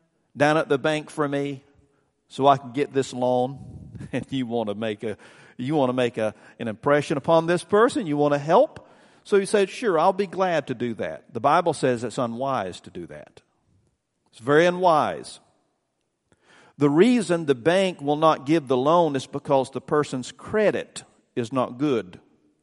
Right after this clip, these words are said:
The bank knows that the likelihood of that person paying back that loan is not very good.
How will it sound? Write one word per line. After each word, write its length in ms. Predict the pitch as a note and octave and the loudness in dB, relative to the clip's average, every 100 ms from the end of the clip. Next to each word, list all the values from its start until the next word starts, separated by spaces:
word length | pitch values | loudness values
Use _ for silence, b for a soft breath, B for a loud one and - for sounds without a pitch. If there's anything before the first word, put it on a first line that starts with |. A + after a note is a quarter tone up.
| _ _ _ _ _ _ _ _ _ _ _ | _ _ _ _ _ _ _ _ _ _ _
The 100 | - | -4
bank 340 | B2+ E3 G3+ - | 2 4 4 2
knows 500 | E3+ G3 F3+ D#3 C3+ | 6 8 8 4 0
that 200 | D3+ - | 0 0
the 100 | C3+ | 0
likelihood 640 | D3+ F#3 G3+ D#3 D3 D#3+ | 2 2 0 -2 0 0
of 80 | C#3 | 2
that 220 | D3+ - | 0 2
person 340 | E3 D3+ C3 | 0 0 -2
paying 560 | B2 A#2+ F3 F3 E3+ D3 | -10 -8 -4 -2 -4 -6
back 400 | B2+ D#3 D3 - | -2 0 -2 -2
that 220 | C#3+ C#3 | 0 0
loan 500 | C3+ D3+ D#3+ C3+ C3 | 0 0 2 0 -4
is 220 | C3+ B2+ | -6 -6
not 260 | C3 D3 A#2 | 0 -2 0
very 300 | C3+ B2 A#2 | 0 0 -2
good. 580 | A2+ D3 D3 G2 E2+ | -4 -2 0 -2 -6